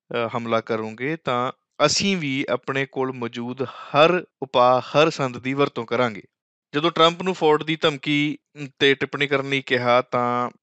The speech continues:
ਟਰੰਪ ਨੇ ਸੀ ਐਨ ਬੀ ਸੀ ਦੇ ਇੱਕ ਰਿਪੋਰਟਰ ਨੂੰ ਕਿਹਾ, ਕੋਟ, "That's okay if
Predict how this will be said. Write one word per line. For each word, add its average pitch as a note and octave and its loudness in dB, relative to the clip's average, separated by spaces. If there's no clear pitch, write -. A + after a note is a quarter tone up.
ਟਰੰਪ D#3 4
ਨੇ D#3 2
ਸੀ D#3+ -2
ਐਨ D#3+ 0
ਬੀ D#3 -2
ਸੀ E3 -2
ਦੇ D#3+ 2
ਇੱਕ D#3 0
ਰਿਪੋਰਟਰ C#3+ -4
ਨੂੰ C3+ -6
ਕਿਹਾ, B2 2
ਕੋਟ, D3 0
"That's D3+ 4
okay F3 -4
if C3+ -4